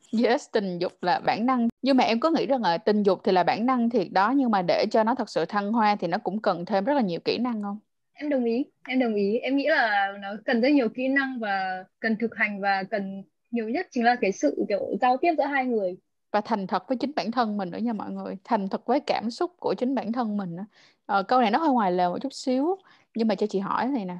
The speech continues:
Speaker 1: Ờ, Jess với lại Joey, có bao giờ, có bao giờ tụi em tự suy nghĩ rằng là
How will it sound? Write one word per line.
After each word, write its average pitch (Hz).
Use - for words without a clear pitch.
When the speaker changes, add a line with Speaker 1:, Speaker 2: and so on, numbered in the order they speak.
Speaker 1:
Ờ, 180
Jess 277
với 311
lại 240
Joey, 220
có 277
bao 247
giờ, 175
có 311
bao 311
giờ 247
tụi 190
em 220
tự 165
suy -
nghĩ 214
rằng 254
là 190